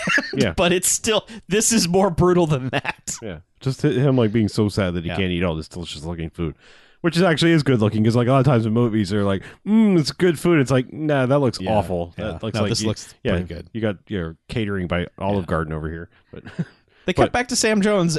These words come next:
Speaker 2: and
Speaker 1: and
Speaker 2: they try to pretend like it's the next day. But it's
Speaker 1: It's,
Speaker 2: just
Speaker 1: it's, it's all
Speaker 2: literally
Speaker 1: the same
Speaker 2: four
Speaker 1: dudes.
Speaker 2: seconds
Speaker 1: Yeah.
Speaker 2: later, and they're just like, "Now you will fight two dudes." <laughs>
Speaker 1: Yeah. And he does, and, and again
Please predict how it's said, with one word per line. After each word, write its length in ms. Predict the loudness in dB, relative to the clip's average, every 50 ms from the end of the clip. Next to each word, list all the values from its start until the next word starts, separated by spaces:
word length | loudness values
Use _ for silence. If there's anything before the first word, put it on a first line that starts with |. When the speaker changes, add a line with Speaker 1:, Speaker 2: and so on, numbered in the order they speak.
| -2 2
Speaker 2:
and 100 | 4 4
Speaker 1:
and 80 | 4 4
Speaker 2:
they 80 | 2 0
try 400 | -2 -4 -8 -6 -4 0 2 2
to 80 | 2 4
pretend 380 | 2 2 2 4 2 2 2 2
like 140 | 0 2
it's 140 | 0 -2 0
the 120 | 0 0 2
next 300 | 2 2 0 0 -4 -4
day. 460 | 0 0 2 2 0 0 -2 -6 _ _ _ _ _ _ _ _ _ _ _ _ _ _ _ _ _ _ _ _ _ -16 -6 0
But 200 | 2 2 2 2
it's 160 | 0 0 0
Speaker 1:
It's, 120 | 0 0 4
Speaker 2:
just 320 | 4 4 4 4 2 2
Speaker 1:
it's, 80 | 4 4
it's 100 | 6 6
all 60 | 6 6 6
Speaker 2:
literally 80 | 6
Speaker 1:
the 40 | 4
same 200 | 4 4 4 6
Speaker 2:
four 260 | 6 6 6 6 6
Speaker 1:
dudes. 100 | 4 2
Speaker 2:
seconds 320 | 2 0 0 0 -2 -2 0
Speaker 1:
Yeah. 60 | 0
Speaker 2:
later, 400 | 0 2 2 2 2 2 0 0
and 160 | 0 0 0 2
they're 80 | 2
just 220 | 2 0 0 0 0
like, 160 | 0 0 -2
"Now 200 | -4 -6 -4 -2
you 160 | -2 -2 0
will 60 | -2 -2
fight 300 | 0 0 -2 -2 -2 -4
two 200 | -2 2 2 2
dudes." 540 | 2 2 -2 -2 -2 -10 -8 -8 -10 -10 -8
<laughs> 40 | -6
Speaker 1:
Yeah. 200 | -6 -6 -6 -6 -10 -16 -20 -20 -10 -10 -10 -10 _ -16 -16 -16 -14 -8
And 200 | -2 0 2 4
he 80 | 4 4
does, 360 | 4 4 4 4 2 2 0
and, 420 | -2 0 2 2 2 0 -4 -6 -2
and 140 | 0 2 2
again 380 | 4 4 4 4 4 2 2